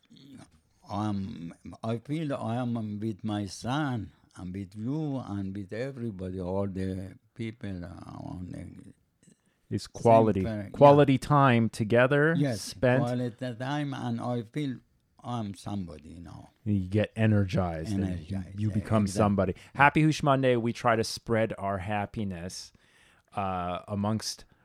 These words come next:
Speaker 2: our, our people that are regulars, people who've watched us, people who've just discovered us through that,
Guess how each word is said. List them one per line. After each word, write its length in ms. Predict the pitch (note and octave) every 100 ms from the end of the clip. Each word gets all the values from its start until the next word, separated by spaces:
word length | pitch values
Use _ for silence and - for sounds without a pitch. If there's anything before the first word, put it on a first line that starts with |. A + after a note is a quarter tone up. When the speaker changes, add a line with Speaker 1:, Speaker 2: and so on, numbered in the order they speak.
| -
Speaker 2:
our, 360 | G2+ G2+ G#2 -
our 260 | - -
people 400 | F4 - D#4+ D4+
that 220 | D4 A#3 A3+
are 80 |
regulars, 560 | F3+ F3+ A#3 G#3 C3 A2
people 260 | D3 D3 D3+
who've 140 | B2+
watched 400 | A#2+ B2+ - -
us, 320 | C3 A#2+ -
people 340 | - E3 G3 F#3+
who've 160 | B2+
just 240 | B2+ A#2+ -
discovered 560 | A#2+ - A2 B2 B2
us 160 | A2 -
through 220 | A2+ A2
that, 300 | G#2+ G2+